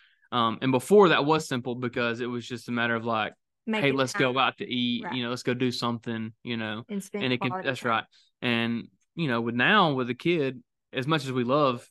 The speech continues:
Speaker 1: being at home and being with him, we still have to make that time. And like I said, it may be as simple as sending Jude up the hill to, to the grandparents and us just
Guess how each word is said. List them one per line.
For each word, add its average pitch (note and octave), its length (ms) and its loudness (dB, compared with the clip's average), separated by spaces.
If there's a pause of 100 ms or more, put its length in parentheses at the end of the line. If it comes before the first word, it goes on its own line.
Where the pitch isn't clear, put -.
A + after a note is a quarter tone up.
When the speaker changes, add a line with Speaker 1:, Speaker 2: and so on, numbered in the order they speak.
(360)
Speaker 1:
being C3 200 -4
at B2 60 -6
home B2+ 180 -4
and A#2 100 -4
being A#2+ 100 -2
with A#2 120 -4
him, C3 280 -2
we B2+ 100 -4
still D#3 160 0
have D3 60 -2
to C#3 60 -4
make B2 200 0
that - 140 -2
time. A#2 380 0 (320)
And F3 100 -2
like A3+ 140 2
I F3 40 0
said, F3+ 180 2
it B2+ 80 2
may C#3 160 2
be C#3+ 140 2
as B2+ 120 -2
simple C3 300 -2
as B2 280 0 (720)
sending C3+ 340 -4
Jude B2+ 180 -2
up B2 120 -4
the B2 80 -8
hill B2+ 280 -2
to, A#2 200 -2 (500)
to B2+ 80 -2
the B2+ 80 -2
grandparents B2+ 640 0
and B2 140 -4
us C3 160 -2
just - 220 -6